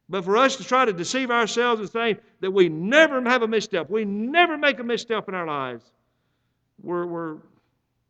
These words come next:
we're deceiving ourselves,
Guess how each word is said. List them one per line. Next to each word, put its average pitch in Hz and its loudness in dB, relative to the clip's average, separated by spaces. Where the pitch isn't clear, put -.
we're 131 -8
deceiving 190 -8
ourselves, 120 -12